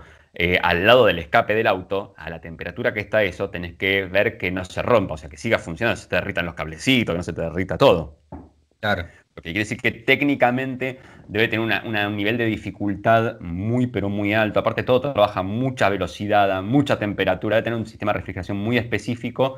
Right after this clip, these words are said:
Speaker 1: eh, y debe ser bastante complejo. Hay algún que otro auto, creo que, eh,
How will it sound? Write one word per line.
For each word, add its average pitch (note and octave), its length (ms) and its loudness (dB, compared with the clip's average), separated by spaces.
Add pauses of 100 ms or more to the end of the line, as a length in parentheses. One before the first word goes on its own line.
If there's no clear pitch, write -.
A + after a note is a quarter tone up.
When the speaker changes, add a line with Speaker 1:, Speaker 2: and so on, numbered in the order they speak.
(420)
Speaker 1:
eh, F#2 600 -2
y A2 80 0
debe A#2 160 6
ser A#2+ 120 0
bastante A2+ 300 2
complejo. G2 440 -4 (100)
Hay F3+ 220 6
algún D#3 200 2
que D3 100 -4
otro C#3 160 0
auto, C#3+ 280 -2
creo C3 240 -4
que, B2 340 -2
eh, F#2+ 320 0